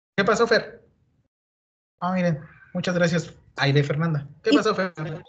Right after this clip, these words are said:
Speaker 2: No, yo lo que hice, bueno, fue in-, en mi car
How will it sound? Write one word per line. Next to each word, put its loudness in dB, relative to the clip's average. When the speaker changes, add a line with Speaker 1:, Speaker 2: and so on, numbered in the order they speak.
Speaker 2:
No, 4
yo -8
lo -4
que -10
hice, -14
bueno, -10
fue -6
in-, -12
en -8
mi -16
car -6